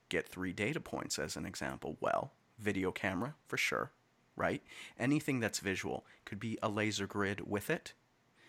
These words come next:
And you've seen, like, on your Mel meter, you've got the red light that comes out. May-, you know,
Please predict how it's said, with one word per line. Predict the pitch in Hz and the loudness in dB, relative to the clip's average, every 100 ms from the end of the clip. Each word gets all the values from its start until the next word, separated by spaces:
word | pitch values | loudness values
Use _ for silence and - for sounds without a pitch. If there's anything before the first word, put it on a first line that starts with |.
| - - - - | -20 -20 -14 -2
And | 104 104 104 104 101 98 - | 2 2 2 2 0 -2 -4
you've | 110 104 | -4 -2
seen, | - 113 104 | 0 2 2
like, | 101 107 | 2 2
on | 107 | 2
your | 101 | 2
Mel | 104 101 | 4 2
meter, | 107 107 104 107 104 | 2 2 2 2 2
you've | 76 98 | -2 -2
got | 104 101 101 | 2 2 2
the | 101 | -2
red | 95 98 98 95 101 - - | 2 6 8 6 2 -10 0
light | 90 95 - | 4 4 4
that | 101 | -2
comes | - 110 104 | 0 0 2
out. | 101 104 - - - - | 6 6 4 -4 -20 -4
May-, | 101 87 - | 0 0 -2
you | - | -2
know, | 101 80 | 0 0